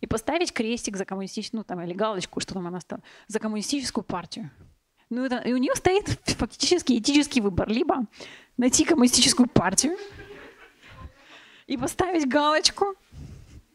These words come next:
и в-, выразить в-, ну, волеизъявление бабушки,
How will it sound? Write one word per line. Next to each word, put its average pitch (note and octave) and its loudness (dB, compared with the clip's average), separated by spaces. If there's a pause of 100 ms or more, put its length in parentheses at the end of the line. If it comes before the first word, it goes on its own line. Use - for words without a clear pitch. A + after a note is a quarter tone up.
(580)
и A#3+ -2
в-, G3+ -10
выразить C4+ 2
в-, A#3 -2
ну, C4 -2 (180)
волеизъявление C#4+ 2
бабушки, B3+ 0